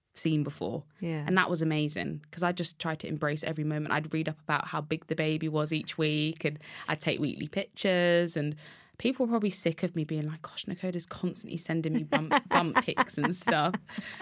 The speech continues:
Speaker 1: But I just loved it. I absolutely loved it. And I loved training. And I did some research and read up about, you know,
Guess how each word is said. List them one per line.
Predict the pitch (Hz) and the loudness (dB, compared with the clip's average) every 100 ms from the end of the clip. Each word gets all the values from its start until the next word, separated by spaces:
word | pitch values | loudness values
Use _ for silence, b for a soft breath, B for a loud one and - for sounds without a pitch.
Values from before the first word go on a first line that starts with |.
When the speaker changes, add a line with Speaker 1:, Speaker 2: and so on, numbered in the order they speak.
| B | B
Speaker 1:
But | - | 2
I | 220 | 4
just | 254 349 359 | 4 2 4
loved | 247 262 311 - | 6 6 4 4
it. | 160 151 151 156 | 4 4 -2 -2
I | 185 | 4
absolutely | 208 - - 202 175 | 4 2 -2 0 2
loved | 170 180 | 0 0
it. | 165 | -2
And | - | 0
I | 165 | 0
loved | 175 170 165 - - | 2 2 0 -6 -8
training. | - 185 165 156 143 147 156 | -2 2 2 2 0 -2 -2
And | - | 2
I | 196 | 2
did | 208 - 269 | 2 0 0
some | 285 262 | 4 4
research | 180 - 151 151 151 - | 4 2 0 2 0 0
and | 160 151 B B B _ 170 | 0 -2 B B B _ 0
read | 170 | 2
up | 165 - | 2 -2
about, | 156 151 143 | 0 2 2
you | 170 | 2
know, | 156 | 0